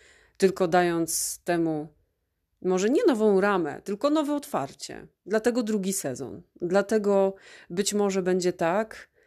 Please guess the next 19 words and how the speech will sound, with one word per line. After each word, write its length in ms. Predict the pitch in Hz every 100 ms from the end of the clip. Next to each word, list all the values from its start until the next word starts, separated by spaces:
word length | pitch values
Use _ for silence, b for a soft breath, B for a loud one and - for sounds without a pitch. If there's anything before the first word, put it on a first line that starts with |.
| b
że 140 | 175 196
będzie 280 | 214 214 208
więcej 300 | 214 208 202
filozofowania 880 | 202 190 185 180 170 165 185 214
i 40 | 202
więcej 300 | 208 196 202
zatrzymywania 920 | 190 190 - 190 185 180 180 180 175
się 480 | - - 175 254 349 - _ _ _ _ _ _ _ -
nad 360 | 196 208 -
tym, 380 | - 277 320 359 _ _
co 180 | - 214
właśnie 840 | 185 202 214 294 294 - 160 156
w 80 | 165
mojej 320 | 190 196 202
wewnętrznej 640 | 196 190 208 240 - 247 240
podróży 540 | 226 202 220 220 220
będzie 540 | 202 214 202 214 214 208 b b 233
na 120 | 262
topie. 500 | 294 220 - 87